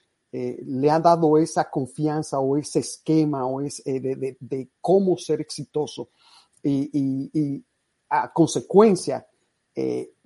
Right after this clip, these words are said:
sabíamos que la posibilidad de que Martindale pueda irse de los Giants. Entonces, ahora yo digo, eh, y, y todo el elogio a Martindale que hicimos anteriormente, eh, e-, ese temor, eh, siempre ha estado ahí. Vamos a ver que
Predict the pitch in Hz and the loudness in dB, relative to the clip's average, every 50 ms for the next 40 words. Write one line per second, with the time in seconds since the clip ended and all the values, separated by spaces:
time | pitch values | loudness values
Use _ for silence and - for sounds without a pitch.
0 | - - - - 170 151 143 165 208 208 180 151 143 135 131 123 - - _ - | -14 -10 0 6 6 6 8 8 6 6 6 6 4 0 -2 -6 -8 -14 _ -6
1 | 139 139 135 135 139 - - _ - 139 143 135 - - 139 - 147 135 139 147 | -4 -2 -2 -2 -4 -6 -10 _ -4 -2 -2 -2 -2 -6 -6 -4 -2 0 4 6
2 | 160 170 156 160 147 - - 143 127 127 139 131 123 135 151 180 180 185 165 143 | 6 6 6 6 2 2 -2 -2 -2 -2 -4 -2 2 4 4 4 4 2 0 0
3 | 143 127 120 123 123 - _ - 139 139 143 151 160 165 156 156 151 143 135 131 | -2 -2 -2 -4 -6 -10 _ -8 -4 0 2 2 4 4 4 2 2 0 -2 -6
4 | _ _ _ _ _ _ 170 196 214 175 - 165 139 135 127 120 - - 135 123 | _ _ _ _ _ _ 2 2 2 2 0 -2 -2 -2 -4 -6 -6 -6 -6 -6
5 | 123 120 117 - 147 - - 147 143 135 139 160 190 196 170 175 165 185 226 254 | -6 -8 -8 -8 -4 0 0 2 2 2 2 2 2 2 0 0 0 0 0 0
6 | 233 180 - - _ _ _ _ _ _ - 139 131 127 127 - - 147 156 - | 0 -2 -4 -10 _ _ _ _ _ _ -8 -8 -6 -6 -8 -4 -2 -2 -2 0
7 | - 156 147 120 - - _ _ _ - - - _ - 185 214 233 208 202 214 | 0 -2 -2 -2 -8 -18 _ _ _ -20 -20 -6 _ 8 10 10 10 10 10 10
8 | 220 202 214 202 170 165 233 226 190 185 196 202 180 - 160 151 - 185 190 180 | 10 10 8 6 4 4 2 2 2 2 2 2 2 0 -4 -2 0 2 2 2
9 | 156 165 160 - 143 151 175 180 175 175 165 160 139 123 - _ _ _ _ _ | 2 2 0 0 0 0 2 2 2 0 0 -2 -4 -10 -10 _ _ _ _ _
10 | _ - 139 131 131 - - - 165 170 175 170 196 208 208 - 233 - 202 196 | _ -8 -8 -6 -8 -10 -2 0 0 0 0 0 0 0 2 0 0 0 0 0
11 | 202 196 185 - - 147 147 - - - - - 190 196 190 190 180 - - 170 | 0 0 -2 -2 -4 -6 -10 -12 -14 -18 -6 0 0 0 2 0 -2 -2 0 0
12 | 156 151 131 123 117 117 110 - _ _ _ _ _ _ _ _ _ _ 135 127 | 0 0 0 -2 -4 -6 -12 -16 _ _ _ _ _ _ _ _ _ _ 0 2
13 | 165 190 214 185 - 170 156 170 175 165 170 - - 143 131 131 131 | 2 2 2 0 0 0 2 2 0 0 -2 -6 -8 -8 -8 -8 -10